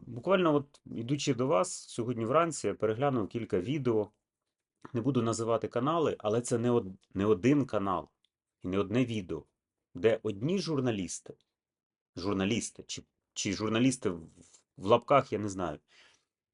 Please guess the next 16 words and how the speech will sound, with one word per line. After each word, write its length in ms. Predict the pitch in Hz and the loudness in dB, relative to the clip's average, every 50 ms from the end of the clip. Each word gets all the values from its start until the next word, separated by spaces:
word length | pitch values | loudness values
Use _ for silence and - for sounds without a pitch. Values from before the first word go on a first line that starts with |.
| _ _ - | _ _ -2
намагаються 560 | 104 113 135 131 160 180 180 - - - 120 | 2 2 2 4 6 4 4 4 4 0 0
виставити 960 | 95 87 80 107 165 208 - - - - 123 101 90 90 - - - - - - _ _ _ _ _ _ _ _ | 0 0 4 6 6 6 6 2 2 2 2 2 2 0 -4 -4 -10 -16 -16 -16 _ _ _ _ _ _ _ _
інших 460 | - 147 160 156 135 - - 107 - | 0 2 2 2 0 -2 -4 -4 -6
журналістів. 760 | - 95 98 92 95 90 85 80 76 69 - - - - - _ _ _ _ _ _ _ _ _ _ _ _ _ _ _ _ _ - | -4 -4 -4 -4 -2 -2 -4 -4 -6 -8 -10 -14 -16 -20 -20 _ _ _ _ _ _ _ _ _ _ _ _ _ _ _ _ _ -10
Звинувачення 720 | - 113 123 151 170 185 208 202 202 - 165 156 151 143 | -2 0 0 2 4 4 4 4 2 -2 -4 0 0 2
різні. 440 | 123 127 104 80 80 80 67 - _ _ _ _ _ | 2 2 0 -2 -4 -10 -12 -14 _ _ _ _ _
Той 140 | - 185 208 | 4 4 4
працював 520 | 196 - - 143 - - 131 147 156 147 135 | 6 4 0 0 -2 0 4 4 6 6 4
на 120 | 113 101 | 0 -2
цьому 400 | - - - 110 123 117 98 85 | -4 -4 -4 -2 -2 -2 -2 -6
каналі, 420 | - - 87 80 80 80 - - - | -8 -10 -10 -10 -10 -12 -14 -8 0
той 160 | - 160 180 | 4 4 4
працював 480 | 180 170 160 - - 147 147 156 151 139 | 4 4 0 0 0 2 4 4 4 4
на 120 | 143 135 | 2 0
цьому 420 | 139 - - 98 110 113 95 78 | -2 -4 -4 -2 -2 -2 -2 -4
каналі, 420 | - - 82 78 78 78 - - | -6 -8 -12 -12 -12 -12 -14 -18